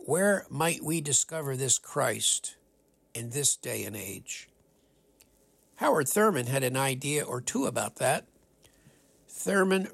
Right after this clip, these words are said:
wrote a beautiful poem titled The Work of Christmas, published in his book titled The Mood of Christmas and Other Celebrations. And it goes like this. The Work of Christmas.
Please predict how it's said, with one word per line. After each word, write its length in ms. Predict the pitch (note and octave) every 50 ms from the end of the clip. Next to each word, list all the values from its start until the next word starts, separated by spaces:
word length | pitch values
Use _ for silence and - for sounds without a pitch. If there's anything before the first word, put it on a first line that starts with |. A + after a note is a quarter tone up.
| -
wrote 320 | D3+ D#3+ E3 D#3+ E3 - -
a 120 | C3 B2+
beautiful 480 | B2 B2+ C#3+ E3 F#3 F#3+ F3+ - F3 E3+
poem 540 | - - - - D3+ D3 C#3 C3+ B2+ A#2+ B2
titled 640 | - - - C#3+ B2+ B2 - - A#2+ A#2+ B2+ - - _ _ -
The 180 | B2 B2+ C3 A#2+
Work 480 | A#2+ B2 C3 D3 E3+ - - - - - -
of 140 | C3+ C#3 -
Christmas, 800 | - - - D3+ C#3 - - - A#2+ - - - - - - - - _ _ - - - _ _ -
published 500 | - - D3+ D#3 D#3+ D#3+ E3 D#3 - -
in 100 | C3+ B2
his 280 | A2 C3 A#2+ A#2 - -
book 300 | - D3+ C#3 - _ -
titled 560 | - - B2+ B2 A#2 A#2+ A#2+ A2+ A#2 - -
The 120 | - - A#2+
Mood 360 | A#2+ B2+ C#3 D#3 D#3 D#3 D3+
of 120 | D3 -
Christmas 600 | - - C#3 C3+ - - C3+ B2 A2+ A2 - - - -
and 200 | - B2 B2+ -
Other 320 | - - C3 C3 C3 C3 B2
Celebrations. 1080 | - - C#3 C3 C3 C3 A#2 A#2 A2 G#2+ G2+ - - - G#2+ - - - - - - - _ _ _ _ _ _ _ _ _ _ _ _ _ _ _ _ _ _ -
And 160 | - A#2 A2+
it 140 | A2+ G#2+ -
goes 460 | - C#3+ C#3 C3+ C3+ C#3 B2+ - -
like 360 | - A#2+ B2 A#2+ A#2 A2+ - -
this. 560 | A2+ A2 G#2 G2+ F#2+ - - - - - - _ _ - _ _ _ _ _ _ _ _ _ _ _ _ _ _ _ - _ _ _ _ _ _ _ _ _ _ _ _ _ -
The 120 | - A2
Work 340 | G#2 B2 C#3+ D3 C#3+ - -
of 120 | C3+ -
Christmas. 760 | - - B2+ G#2+ - - - G#2 F#2+ - - - - - -